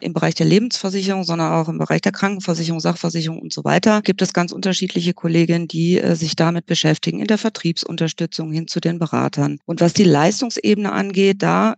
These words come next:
das, äh, will ich vielleicht auch noch erwähnen, wir haben eine Konzernnachhaltigkeitsbeauftragte und für jedes Unternehmen oder jeden Unternehmensteil eben auch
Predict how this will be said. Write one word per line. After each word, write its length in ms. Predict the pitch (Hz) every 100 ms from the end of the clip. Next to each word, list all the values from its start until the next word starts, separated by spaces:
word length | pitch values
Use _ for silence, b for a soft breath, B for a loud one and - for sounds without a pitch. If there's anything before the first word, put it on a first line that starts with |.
| -
das, 340 | 180 - - -
äh, 80 | - -
will 220 | 185 196
ich 100 | 190
vielleicht 300 | 185 180 -
auch 80 | 185
noch 140 | 190
erwähnen, 400 | 175 165 190 208
wir 120 | 175
haben 140 | 180 185
eine 220 | 180 175
Konzernnachhaltigkeitsbeauftragte 1800 | - 180 208 220 226 214 214 - - 202 - - 196 - 190 185 -
und 180 | 208 175
für 100 | -
jedes 280 | 160 165 170
Unternehmen 600 | - 165 160 165 175 175
oder 180 | - 156
jeden 220 | 143 165
Unternehmensteil 800 | 185 170 160 165 160 - 160 165
eben 200 | 160 156
auch 240 | 156 156